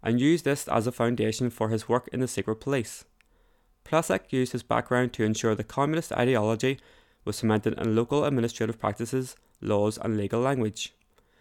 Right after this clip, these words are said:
He was sent to observe the secret police of other communist countries in order to bring these practices back to his own country. Historian Karl Kaplan, interviewing Plasek in nineteen eighty-nine, noted, quote,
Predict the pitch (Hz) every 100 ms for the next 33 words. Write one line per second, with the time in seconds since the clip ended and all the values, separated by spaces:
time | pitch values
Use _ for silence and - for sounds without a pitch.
0 | _ _ 135 131 165 196 - 196 147 117
1 | 117 113 - 143 170 - 117 110 - -
2 | 107 123 151 - 123 123 - - 98 117
3 | 120 - - _ _ - 113 117 143 151
4 | 147 113 120 120 - 107 110 117 123 120
5 | - 107 - 120 101 95 107 143 143 110
6 | 104 _ _ _ _ _ _ _ 117 -
7 | 160 190 185 131 113 117 - 104 - 127
8 | 139 - _ - 139 143 147 120 113 110
9 | 117 113 110 110 110 110 107 101 101 113
10 | 120 123 131 - - _ - 151 104 -